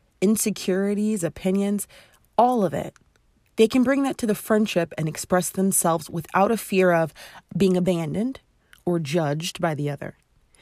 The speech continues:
And when those differences emerge and inevitably cause tension, true intimacy knows how to recover.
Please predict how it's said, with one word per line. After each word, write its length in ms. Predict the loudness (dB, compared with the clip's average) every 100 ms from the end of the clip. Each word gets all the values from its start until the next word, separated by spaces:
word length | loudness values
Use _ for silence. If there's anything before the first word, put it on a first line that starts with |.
| -20 -10 0
And 80 |
when 120 | 4 4
those 280 | 4 2
differences 500 | 0 0 2 0 2
emerge 560 | 2 4 4 4 2 -2 -2
and 220 | 0 2
inevitably 680 | 0 2 0 2 0 0
cause 340 | -2 -2 -4 -4
tension, 640 | -6 -4 -2 -2 -4 -6 -10 _ _ -14
true 420 | -12 -4 0 0
intimacy 680 | 0 0 2 0 0 -2 -4 -8 _ -2
knows 280 | 0 0
how 120 | 0 -4
to 80 |
recover. 500 | -4 -4 -4 -4 -6